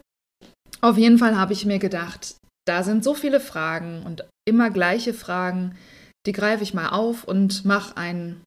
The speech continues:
Blogartikel beziehungsweise eine Podcast-Episode und auch einen Workshop dazu.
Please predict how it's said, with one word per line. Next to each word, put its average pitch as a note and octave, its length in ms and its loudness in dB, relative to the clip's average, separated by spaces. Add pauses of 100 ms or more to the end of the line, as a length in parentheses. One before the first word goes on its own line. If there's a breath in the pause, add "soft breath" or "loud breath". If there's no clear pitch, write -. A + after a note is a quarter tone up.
(200)
Blogartikel F#3+ 800 -2
beziehungsweise E3+ 1080 -6
eine D#3+ 260 -4
Podcast-Episode F3+ 1700 -2
und D#4+ 360 0
auch G3+ 400 -4
einen F#3+ 320 0
Workshop F3+ 560 -2
dazu. - 480 -12